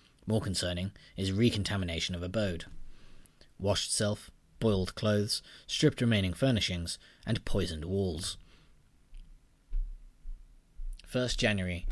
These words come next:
twenty-sixth year of King Earl's reign. Cleansed self. I am destitute. Lord Lowe will not permit the use of his lenses. None of the standard microscopes shows the creatures anywhere.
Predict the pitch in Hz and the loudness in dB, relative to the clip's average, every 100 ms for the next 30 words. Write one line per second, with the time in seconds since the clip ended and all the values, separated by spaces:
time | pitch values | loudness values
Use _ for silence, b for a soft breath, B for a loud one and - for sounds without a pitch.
0 | - - 131 139 127 - 151 - - 90 | -4 0 0 2 2 4 2 0 -4 -2
1 | 82 - - 101 - 113 80 76 - 101 | -4 -6 -8 -6 0 0 0 -4 -4 -2
2 | 92 82 - - _ _ _ _ _ - | 0 -2 -8 -14 _ _ _ _ _ -4
3 | 123 107 92 - - 80 76 - - _ | 0 2 2 0 -2 -4 -8 -12 -20 _
4 | _ _ _ _ - 98 104 101 101 - | _ _ _ _ -8 0 0 2 0 0
5 | 95 90 78 - _ b b b b b | -4 -6 -8 -12 _ b b b b b
6 | - 113 117 95 90 90 92 92 98 104 | 0 6 6 6 2 2 0 2 2 0
7 | - 98 85 - 92 90 - 87 98 92 | 0 0 -2 -6 -4 -4 -4 -4 -4 -2
8 | 95 90 85 80 - B B B B B | 0 -2 -4 -6 -8 B B B B B
9 | 104 120 104 107 113 104 90 85 85 85 | 4 4 4 2 2 2 0 -2 -6 -6
10 | - 92 95 - 120 120 95 - 90 101 | -6 -4 -2 0 2 2 -2 -8 -4 -2
11 | 95 101 95 78 69 | -2 -2 -2 -4 -8